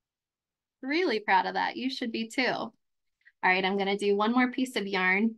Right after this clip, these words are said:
This might just be five instead of six, but I think, I think I like my definition of pumpkin well enough. And I'm just gonna hide all those yarns.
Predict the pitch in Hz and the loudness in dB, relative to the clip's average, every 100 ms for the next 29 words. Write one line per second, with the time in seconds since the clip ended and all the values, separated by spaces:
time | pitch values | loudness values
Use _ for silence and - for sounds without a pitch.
0 | - 262 240 240 247 240 240 202 196 180 | -2 -2 0 -2 0 -4 -2 -4 0 4
1 | 185 202 208 208 190 190 - 202 202 - | 6 4 0 -2 -2 -2 -4 -6 -8 -8
2 | 185 180 - 196 185 _ _ _ _ _ | -4 -4 -4 -8 -8 _ _ _ _ _
3 | _ - 190 - 214 214 180 180 175 190 | _ -14 -14 -8 -6 -4 -4 -4 -4 -6
4 | 190 180 175 175 - 190 185 196 185 180 | -6 -6 -4 -6 -4 -10 -8 -6 -6 -6
5 | - 190 - 190 202 - _ _ _ _ | -6 -6 -6 -6 -6 -6 _ _ _ _
6 | - 214 208 190 175 180 311 - _ _ | -10 -2 0 0 0 -2 -2 -4 _ _
7 | _ _ _ _ _ _ _ _ _ _ | _ _ _ _ _ _ _ _ _ _
8 | _ _ _ _ _ - _ _ _ 208 | _ _ _ _ _ -20 _ _ _ -6
9 | 190 190 - - 175 170 - 180 - - | -4 -6 -8 -8 -8 -6 -6 -4 -2 -6
10 | - - - 226 - - - 247 - - | -6 -10 -12 -12 -12 -10 -10 -10 -10 -14
11 | - | -16